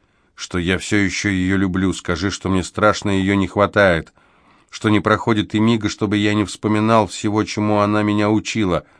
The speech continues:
Я буду верен ее наставлениям, когда приду на зимовье, я обещаю, скажи ей.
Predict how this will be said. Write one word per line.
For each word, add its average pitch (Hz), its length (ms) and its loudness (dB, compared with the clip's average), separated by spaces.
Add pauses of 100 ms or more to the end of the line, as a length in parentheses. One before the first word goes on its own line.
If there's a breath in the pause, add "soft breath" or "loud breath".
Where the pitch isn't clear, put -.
(560 soft breath)
Я 113 400 2
буду 113 340 -2
верен 113 440 4
ее 104 340 0
наставлениям, 113 920 2
когда 101 340 0
приду 104 340 -2
на 104 120 2
зимовье, 92 540 2
я 95 180 2
обещаю, 107 640 0
скажи 110 460 -2
ей. 90 540 -2